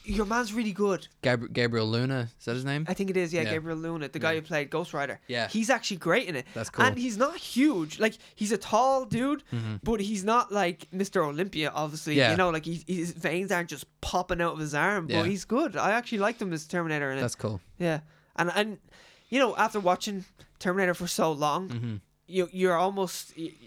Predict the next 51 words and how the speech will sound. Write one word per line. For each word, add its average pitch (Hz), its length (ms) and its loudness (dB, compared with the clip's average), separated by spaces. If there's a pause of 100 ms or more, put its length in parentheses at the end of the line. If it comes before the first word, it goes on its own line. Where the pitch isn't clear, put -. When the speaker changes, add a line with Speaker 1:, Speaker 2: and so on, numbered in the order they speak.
(340)
Speaker 1:
you're 190 100 -6
standoffish 185 720 0
when 202 100 -2
s-, - 140 -6
you're 190 160 0
like, 160 280 -6
"He's 135 220 -6
not 175 140 -2
Terminator." 143 580 -4
Speaker 2:
Yeah. 107 300 2
Speaker 1:
And 226 80 -4
by 262 80 2
the 262 100 -2
end 302 80 0
of 277 80 -4
the 220 60 -4
movie, 240 180 -2
I 214 60 2
was 170 80 -4
like, 156 120 0
"Ah, 196 300 -4 (260)
I 415 100 -2
like 427 180 0
Speaker 2:
Well, 330 80 2
Speaker 1:
him." - 100 -6 (100)
Speaker 2:
well, 151 100 -4
that 170 100 2
was 185 160 2
the 147 80 -4
great 147 320 -2
thing 147 180 0
about, 120 260 0
I've 110 140 -2
forgotten 120 300 0
the 113 80 2
actor's 113 320 -2
name, 113 260 0
but 113 160 -4
in - 80 -12
Terminator 120 380 0
two, 131 480 2 (460)
you 123 80 -4
Speaker 1:
Mm-hmm. 131 80 4
Speaker 2:
know, 135 320 4
you 120 120 0
have 131 160 2
that 120 260 0
great 127 280 0
bit 127 200 0
where, 107 380 -2 (340)
uh, 107 380 -2